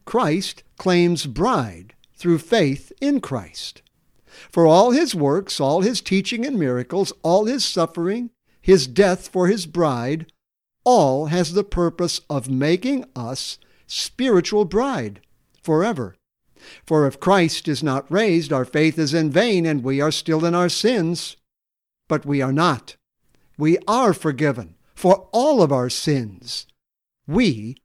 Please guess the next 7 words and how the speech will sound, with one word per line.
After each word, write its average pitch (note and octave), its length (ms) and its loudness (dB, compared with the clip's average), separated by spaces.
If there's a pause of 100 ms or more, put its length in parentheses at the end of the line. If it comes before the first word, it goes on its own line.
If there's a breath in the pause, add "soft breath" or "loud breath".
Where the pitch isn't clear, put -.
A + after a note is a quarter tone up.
(260)
are C3 560 2
his C#3 580 0 (140)
holy C3 580 -2 (240)
bride. A#2+ 800 -2 (1200 loud breath)
Let F#3 180 4
us D3 160 0
pray. A2+ 460 -6